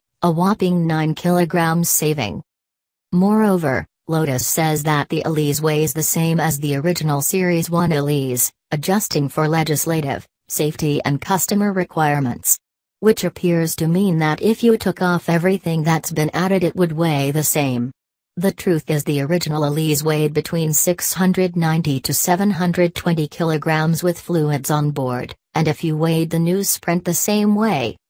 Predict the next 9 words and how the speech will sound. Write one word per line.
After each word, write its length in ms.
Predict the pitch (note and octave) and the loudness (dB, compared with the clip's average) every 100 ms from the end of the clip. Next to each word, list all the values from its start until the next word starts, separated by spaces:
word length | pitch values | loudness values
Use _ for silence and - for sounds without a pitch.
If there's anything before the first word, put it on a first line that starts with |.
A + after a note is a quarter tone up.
| - | 2
instead 420 | G#3 G3+ - B3+ | 4 4 4 2
of 180 | G#3+ - | 2 0
quoting 380 | G3 F#3 D#3 D3+ | 0 2 2 0
Lotus's 640 | D#3 E3+ E3+ D3 C#3 C3+ | 0 2 0 0 -2 -4
figures, 640 | D3 C3+ B2 A#2+ - - _ - | -4 -4 -4 -4 -4 -6 _ -4
which 260 | E3+ - | -2 0
are 120 | D#3+ | 0
actually 580 | E3 F3+ G3 - E3+ D#3+ | 2 2 0 0 0 0
based 400 | D3 D3+ E3+ - | -2 -2 -2 -6